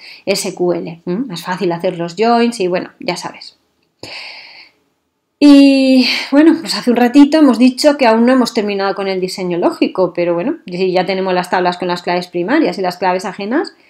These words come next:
¿qué es lo que falta por hacer? Bueno, pues lo que nos falta es establecer las reglas de comportamiento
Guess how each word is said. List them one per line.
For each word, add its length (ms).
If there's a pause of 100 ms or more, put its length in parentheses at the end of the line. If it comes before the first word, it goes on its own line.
(360)
¿qué 80
es 80
lo 60
que 100
falta 260
por 140
hacer? 380 (2500)
Bueno, 380 (200)
pues 320
lo 100
que 80
nos 160
falta 340
es 260
establecer 680
las 180
reglas 340
de 120
comportamiento 880